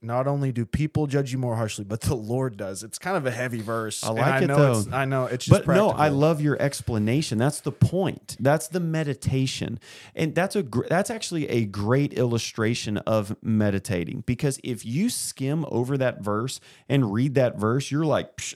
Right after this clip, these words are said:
Speaker 2: I don't wanna spend time there."
Speaker 1: Yeah.
Speaker 2: That's a heavy verse. But once you meditate and marinate in it, you start to see the nuances of it. Then you invert it and you go, "Wait, wait, wait. Yeah, that is a warning,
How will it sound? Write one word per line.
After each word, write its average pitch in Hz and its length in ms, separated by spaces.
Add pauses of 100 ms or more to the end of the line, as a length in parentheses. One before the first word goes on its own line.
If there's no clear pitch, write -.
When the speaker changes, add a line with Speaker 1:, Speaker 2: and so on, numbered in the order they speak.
(140)
Speaker 2:
I 196 100
don't 240 100
wanna 220 160
spend 208 300
time 196 300
there." 185 340 (160)
Speaker 1:
Yeah. 120 220
Speaker 2:
That's 190 260
a 151 80
heavy 139 300
verse. 123 440 (300)
But 127 80
once 170 300
you 170 80
meditate 139 680
and 98 300
marinate 147 500
in - 200
it, 170 120
you 117 140
start 147 280
to 135 80
see 151 200
the 123 100
nuances 98 880
of 92 140
it. - 180 (280)
Then 165 160
you 175 180
invert 120 640
it - 140 (100)
and 127 200
you 143 120
go, 127 220
"Wait, 143 240
wait, 151 120
wait. 123 300 (440)
Yeah, 175 200
that 156 200
is 196 160
a 175 60
warning, 113 680